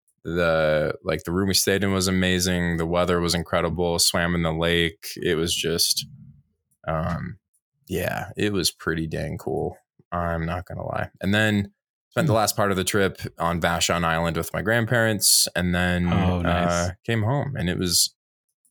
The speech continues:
Speaker 1: it was seriously just, it was great. It was a very long road trip, like I said, but it was,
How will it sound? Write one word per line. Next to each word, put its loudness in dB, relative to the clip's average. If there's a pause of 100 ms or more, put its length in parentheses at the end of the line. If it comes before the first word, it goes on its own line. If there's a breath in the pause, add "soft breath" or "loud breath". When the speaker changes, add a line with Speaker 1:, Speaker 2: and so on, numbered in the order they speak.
(240)
Speaker 1:
it -2
was 4
seriously 2
just, 0
it 0
was 0
great. 0
It -2
was -2
a 0
very 2
long 2
road 2
trip, 0
like -2
I 0
said, 0
but -4
it 0
was, 0